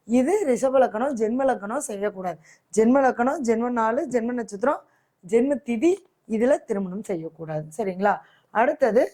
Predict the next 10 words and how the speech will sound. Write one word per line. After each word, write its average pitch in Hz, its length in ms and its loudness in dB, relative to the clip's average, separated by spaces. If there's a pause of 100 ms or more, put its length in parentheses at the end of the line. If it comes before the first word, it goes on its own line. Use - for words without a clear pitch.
(360)
அஹ், 220 420 2
துலா, 294 280 2 (440)
துலாம் 294 300 0
வந்து 233 320 -8
லக்னத்துக்கு 226 580 -4 (440)
இந்த 233 160 2
ரிஷபத்துக்கு 226 640 0
ஆறாம் 226 320 0
இடமா 196 240 -6
வர்றதுனால 180 340 -4